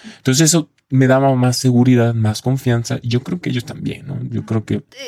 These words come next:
Speaker 2: sí, tú tenías una conversación, supongo, previa, porque yo lo que he visto, sobre todo conozco a mujeres que se dedican a esto, pero pactas un poco qué es lo que va a pasar, ¿o no?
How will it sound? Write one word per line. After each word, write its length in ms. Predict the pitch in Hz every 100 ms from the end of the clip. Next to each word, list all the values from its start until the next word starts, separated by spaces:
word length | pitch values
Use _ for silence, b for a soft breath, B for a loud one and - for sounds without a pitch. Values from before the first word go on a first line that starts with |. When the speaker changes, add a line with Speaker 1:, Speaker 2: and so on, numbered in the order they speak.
| 208
Speaker 2:
sí, 240 | - 240
tú 120 | 196 220
tenías 300 | 269 294 370
una 140 | 277
conversación, 520 | 196 190 196 202 214
supongo, 380 | 226 226 220 202
previa, 480 | 214 208 196 190 208
porque 360 | 202 190 196 185
yo 540 | 180 202 196 208 214 208
lo 140 | 196
que 140 | 214
he 20 | 202
visto, 540 | 214 - - 202 202 b 240
sobre 320 | - 202 202
todo 160 | 220 214
conozco 320 | 196 190 196
a 40 |
mujeres 440 | 180 - 196 185 -
que 120 | 185
se 120 | 180
dedican 400 | 170 170 180 175
a 20 |
esto, 220 | 170 196 190
pero 300 | 202 190 - B
pactas 420 | 254 - 302 285
un 140 | 247 226
poco 300 | 220 233 -
qué 100 | 214
es 80 |
lo 80 | 214
que 80 | -
va 120 | 180
a 60 | 175
pasar, 520 | 190 - 190 277 392 539
¿o 100 | 226
no? 300 | 208 170 143